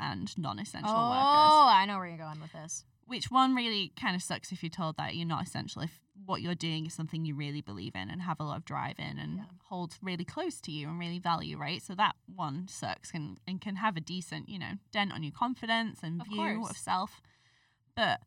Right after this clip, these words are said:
Speaker 1: then what the U K also did was not only <laughs>
Speaker 2: <laughs>
Speaker 1: say things as essential or non-essential, they created this new campaign, which was called the Rethink,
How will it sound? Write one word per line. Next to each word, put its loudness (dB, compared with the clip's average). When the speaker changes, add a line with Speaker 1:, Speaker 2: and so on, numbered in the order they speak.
Speaker 1:
then -2
what 0
the -6
U -6
K -4
also -2
did -6
was -6
not -2
only 2
<laughs> 4
Speaker 2:
<laughs> -
Speaker 1:
say 4
things -4
as -6
essential -6
or 0
non-essential, -4
they -2
created -4
this -4
new 2
campaign, -2
which -8
was -4
called -2
the -2
Rethink, -4